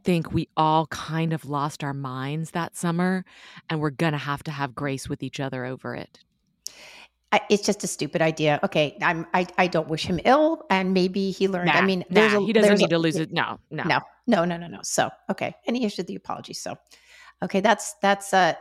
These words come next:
Speaker 2: that's number one Hollywood behaving badly, um, topic. I think we have a few more in, uh, can you look in the hopper, Sarah? Can you, can you lift the lid off?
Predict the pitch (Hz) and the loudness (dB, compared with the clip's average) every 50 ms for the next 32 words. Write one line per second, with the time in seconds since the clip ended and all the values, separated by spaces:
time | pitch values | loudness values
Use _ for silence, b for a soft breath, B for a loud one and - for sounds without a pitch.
0 | - 196 - 208 - - - 208 208 214 233 254 254 247 226 202 185 180 196 240 | -4 2 2 2 2 2 0 0 2 4 4 4 6 4 4 6 4 6 6 6
1 | 247 208 160 156 170 170 - - 175 180 196 190 190 196 185 185 - 185 180 196 | 6 4 2 0 -2 -4 2 4 4 6 6 4 4 2 0 2 2 2 4 4
2 | 185 180 180 180 175 170 185 175 170 170 175 175 165 160 165 170 170 - 175 160 | 4 4 4 2 2 4 4 2 2 2 0 -2 -2 -2 -2 -4 -4 -2 -2 0
3 | 156 156 156 151 156 160 - _ _ _ - - - 147 147 - - 151 190 - | 0 0 -2 -4 -6 -8 -8 _ _ _ -4 0 2 4 2 2 0 -8 -10 -10
4 | - - _ b b b b b b b b b 170 - - - 349 370 359 - | -20 -20 _ b b b b b b b b b -10 -10 -6 -2 -4 -4 -2 0
5 | 381 330 - 233 190 190 190 185 - - - - - 208 202 196 180 180 208 226 | -2 0 2 0 0 0 -2 -4 -6 -12 -16 -4 -2 0 0 2 2 2 2 2
6 | 208 - - - - _ - - 170 170 170 175 170 160 165 - - 208 208 208 | 2 0 -2 -10 -16 _ -14 -8 -6 -6 -4 -4 -4 -6 -6 -4 -2 0 0 2
7 | 196 208 208 240 233 220 202 208 208 - 226 226 - - 233 240 240 247 247 - | 2 2 2 4 2 4 4 2 2 2 0 -2 0 0 2 2 0 -2 -4 -8
8 | - 208 190 185 180 170 160 - - 190 180 175 185 185 175 180 - - - 175 | -4 -2 -2 0 0 -2 -4 -4 -4 -4 -2 -2 -2 -2 -2 -4 -4 -2 -4 -2
9 | 175 180 180 180 180 175 175 - | 0 2 2 2 2 0 0 0